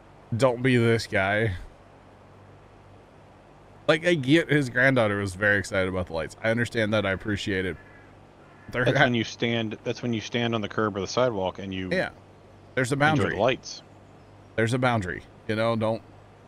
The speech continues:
Speaker 1: don't cross that boundary. And, and, you know, that's part of the reason, if somebody does the exclamation point lights with modern V I P, uh, that's part of the reason I really like the arches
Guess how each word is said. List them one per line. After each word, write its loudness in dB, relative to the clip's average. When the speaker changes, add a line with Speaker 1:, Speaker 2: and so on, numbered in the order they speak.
Speaker 1:
don't -8
cross 0
that -4
boundary. -4
And, -6
and, 2
you 4
know, 6
that's 6
part 2
of 2
the 0
reason, 0
if -2
somebody 2
does 2
the 2
exclamation 0
point -2
lights -2
with -14
modern 0
V 0
I -2
P, -2
uh, 4
that's 6
part 2
of 0
the 2
reason 2
I 0
really 2
like 4
the -2
arches -2